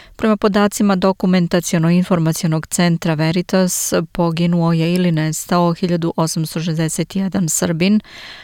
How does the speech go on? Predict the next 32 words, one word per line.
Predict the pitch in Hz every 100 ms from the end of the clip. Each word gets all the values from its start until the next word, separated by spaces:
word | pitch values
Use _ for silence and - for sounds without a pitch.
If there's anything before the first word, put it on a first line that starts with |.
| -
a | 190
proterano | - 180 - 175 156 151
više | 165 165 165
od | 151
dvesta | 143 165 160 170
hiljada, | 160 185 185 156 147 - - - - -
dok | 170
se | -
sa | 165 165
hrvatske | 185 190 190 -
strane | 180 - 185 190 190 170
ističe | - 165 180
brojka | 156 175 170 - 175 196 -
devedeset | 185 170 156 170 - 156
hiljada | - 165 156 156
ljudi. | 156 156 190 - 196 - - - -
Prema | - 180
podacima | 165 165 170 - 165 151
Veritasa, | 160 180 190 214 208 - 202
šezdeset | 170 156 156 160
pet | - 165 160 175
odsto | 175 - - 160
stradalih | - 160 165 170 190 202 -
bili | 160 160 165
su | - 170
civili, | - 170 156 151 151 196 214 - - - -
a | -
najveći | 175 175 180 - 160
broj | 180 185 185
činile | 180 170 175
su | - 180
starije | - 160 175 185